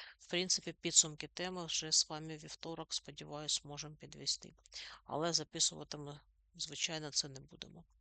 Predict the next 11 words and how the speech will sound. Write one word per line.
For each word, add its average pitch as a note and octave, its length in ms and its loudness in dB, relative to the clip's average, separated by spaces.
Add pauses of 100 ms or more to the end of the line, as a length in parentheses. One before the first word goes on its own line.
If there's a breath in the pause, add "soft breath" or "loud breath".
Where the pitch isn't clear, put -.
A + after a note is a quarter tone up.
(480 loud breath)
Ну, C4+ 100 -4
добре, - 400 -6
тому F#3 380 -4 (140)
про F3+ 140 -2
всяк - 300 2
випадок F#3 600 -6
з - 120 -6
прийдешніми E3 680 -2
праздниками. F#3+ 840 -8 (600)
Ну, D#3+ 160 -16
все. - 400 -4